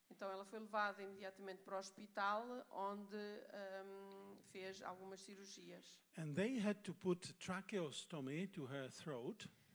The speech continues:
Speaker 1: Então tiveram que lhe fazer uma traqueostomia,
Speaker 2: uh, so that she could breathe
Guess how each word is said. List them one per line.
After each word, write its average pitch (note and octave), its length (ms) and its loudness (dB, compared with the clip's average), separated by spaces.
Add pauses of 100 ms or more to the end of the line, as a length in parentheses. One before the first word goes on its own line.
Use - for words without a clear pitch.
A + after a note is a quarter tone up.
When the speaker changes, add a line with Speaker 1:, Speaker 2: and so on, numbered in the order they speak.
Speaker 1:
Então G3+ 140 -8
tiveram A3 560 4
que A3+ 140 -8
lhe G#3 120 -8
fazer G3+ 340 -4
uma G3+ 160 -2
traqueostomia, G3 1040 -4 (320)
Speaker 2:
uh, B2 340 -6
so D3 200 -2
that D3 180 -4
she - 180 0
could D3+ 260 -2
breathe D3+ 300 2